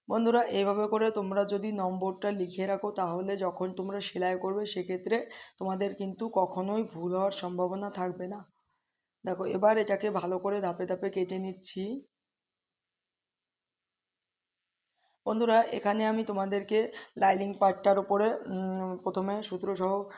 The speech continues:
আহ, ড্রয়িংটা করে কাটিং করে দেখালাম। তারপর কি করে মেল ব্লাউজটা ধাপে ধাপে কাটিং করবে, সেটা কিন্তু তোমাদেরকে দেখাবো।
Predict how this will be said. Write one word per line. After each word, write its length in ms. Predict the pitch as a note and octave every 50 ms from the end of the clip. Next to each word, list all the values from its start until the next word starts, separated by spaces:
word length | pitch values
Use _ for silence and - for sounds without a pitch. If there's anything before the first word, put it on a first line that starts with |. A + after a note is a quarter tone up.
| - - - _ -
আহ, 300 | F#3 F#3 F#3 F#3 F#3 F#3+ F#3+ F3+
ড্রয়িংটা 460 | F#3+ F#3+ F#3+ G3 G3 F#3+ F#3 G#3 G#3
করে 240 | G#3 G#3 G3 G3 G3+ G3+
কাটিং 280 | G3+ F#3+ F#3 F3+ F#3 F#3+
করে 180 | F#3 G3 G#3 G#3
দেখালাম। 540 | G3 F#3+ F3+ F3 - - G3+ G3+ G3+ G#3 A3 C4 - - - _ - - - _ _
তারপর 320 | - G3 G3 G3 G3 G#3+ A3 A3
কি 120 | - A#3+ A#3+
করে 220 | A#3+ - B3 B3+ B3
মেল 240 | A#3+ G#3+ G3+ G3+ G3+ F#3+ G3 F#3+
ব্লাউজটা 480 | F3 F#3+ F#3 F#3 F#3 F#3+ F3+ - - G#3+
ধাপে 260 | G#3 F3+ F3 F3 F#3+
ধাপে 220 | F#3 F#3 F3+ F#3+ G3+
কাটিং 320 | G3 F#3 F3+ F3 F3+ F#3+ F#3+ F3+
করবে, 280 | - G3 G3 F#3 G#3+ G#3+
সেটা 260 | - - F#3 F#3 F#3
কিন্তু 260 | F#3 F#3 F#3+ F#3 F#3 G3+
তোমাদেরকে 520 | G3+ F#3+ F3+ F3+ F3+ F3+ F#3 F3+ F#3 G3 F#3+
দেখাবো। 440 | F#3 F3+ F3 - F3+ F3+ F3+ G#3+